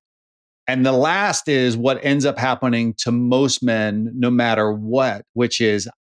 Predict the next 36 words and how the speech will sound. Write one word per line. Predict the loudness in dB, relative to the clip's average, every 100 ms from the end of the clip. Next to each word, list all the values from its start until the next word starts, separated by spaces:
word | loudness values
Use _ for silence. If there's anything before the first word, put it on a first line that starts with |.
| -6
the | -2
stoic | -2 0 2 0 -2
mask, | -6 -6 -4
the | -4 -2
invulnerable | 0 0 0 2 2 2 0
mask, | -2 -4 -8 -8 -4
the | -2
one | 0 0 2
that's | 0 0 0
not | 0 -2 -4
going | 0 2
to | 0
actually | -2 -4 -4 -2
let | 0 -2
you | -2 -2
know | 0 0
how | 0 -2
he's | -2 -4 -6
feeling | -2 0 0 -2 -4 -8 _ _ _
because | -4 -2 -2 0
he's | -2 0
not | 0 -2 0
really | 0 2
sure | 0 0 0
that | 0 -2
you | -4 -2
give | -2
a | -2
shit | -6 -2 -2 -2
about | -4 -2 -4 _ _
what | -6 -4
he's | -6 -8
feeling | -4 -4 -4 -2
anyway. | 0 2 2 0 -2 -8 _ _ -6
And | -2
certainly | 0 -2 0 2 2 -2 -2 -2 -4